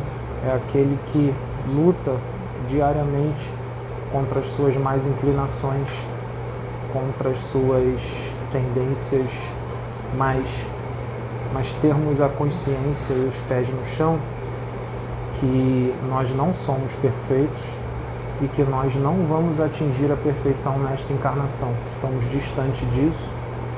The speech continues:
nós não vamos atingir a angelitude,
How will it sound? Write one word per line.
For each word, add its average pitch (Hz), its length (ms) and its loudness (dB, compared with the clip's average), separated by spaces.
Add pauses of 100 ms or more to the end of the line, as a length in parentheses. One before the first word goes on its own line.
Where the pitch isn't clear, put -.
(500)
nós 135 200 2
não 156 200 4
vamos 143 300 2
atingir 127 400 2
a 127 40 0
angelitude, 127 720 4